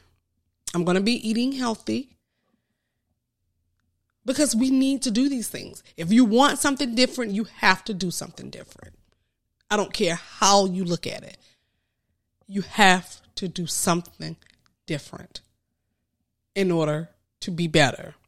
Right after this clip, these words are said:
in order to grow, in order to heal,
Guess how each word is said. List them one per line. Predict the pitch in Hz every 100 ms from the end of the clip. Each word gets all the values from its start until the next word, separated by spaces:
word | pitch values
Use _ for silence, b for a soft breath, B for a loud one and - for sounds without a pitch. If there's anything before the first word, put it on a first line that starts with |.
| _ _ _ _ _ _ 202
in |
order | 190 175 175
to | -
grow, | 175 175 147 - 151 _ _ _ _ _ _ -
in | 165
order | 160 147
to | -
heal, | - - 170 - 151